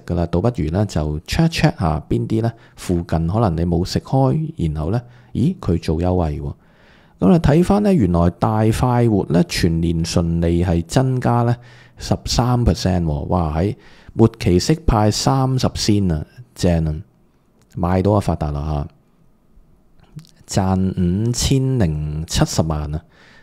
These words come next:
都唔錯喎吓。噉亦都呢，有一個幾大嘅信號喎吓，呢啲連鎖集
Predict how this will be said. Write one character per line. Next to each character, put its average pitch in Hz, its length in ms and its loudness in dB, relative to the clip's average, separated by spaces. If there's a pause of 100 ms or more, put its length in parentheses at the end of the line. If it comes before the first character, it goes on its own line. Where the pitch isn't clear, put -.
(340)
都 135 200 6
唔 107 100 0
錯 82 180 0 (120)
喎 82 340 2
吓。 80 240 2 (340)
噉 - 160 4
亦 165 60 4
都 180 140 6
呢， 180 180 6
有 131 160 4
一 160 40 4
個 135 180 4
幾 120 300 2 (100)
大 85 240 0
嘅 90 360 2
信 92 320 0
號 92 80 2
喎 78 380 -2
吓， 85 60 -2 (140)
呢 139 160 0
啲 143 180 2
連 82 240 0
鎖 110 220 2
集 - 120 0